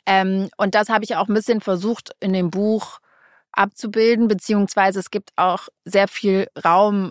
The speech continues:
für einen selber. Also es gibt nach jedem Kapitel zum Beispiel eine Doppelseite, die man dann selber gestalten kann mit den Inhalten, die man so über das Kapitel bekommen hat.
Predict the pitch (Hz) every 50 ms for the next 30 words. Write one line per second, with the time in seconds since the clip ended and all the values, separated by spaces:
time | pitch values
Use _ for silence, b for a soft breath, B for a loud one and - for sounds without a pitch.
0 | - _ _ - 214 190 - 165 175 175 165 - 170 175 190 175 170 160 - 165
1 | 165 160 160 156 - - 190 - - 185 175 170 180 185 196 190 180 - 180 175
2 | - - 185 - 196 190 185 175 - 180 170 170 165 175 175 - - 180 175 170
3 | 165 165 - - - _ _ 175 175 165 190 185 185 208 190 180 190 180 170 175
4 | - 180 170 - 175 170 165 165 170 170 165 - 165 160 170 190 180 180 175 -
5 | - - 151 165 202 - 233 220 - 233 226 226 233 240 233 202 185 - - 165
6 | 165 170 - - 196 196 190 190 185 185 180 - 185 175 - 185 170 170 170 170
7 | - 175 - - - - 165 170 170 - - - 196 - 175 - 185 170 165 -
8 | - - - 226 247 254 254 240 240 262 - 262 - -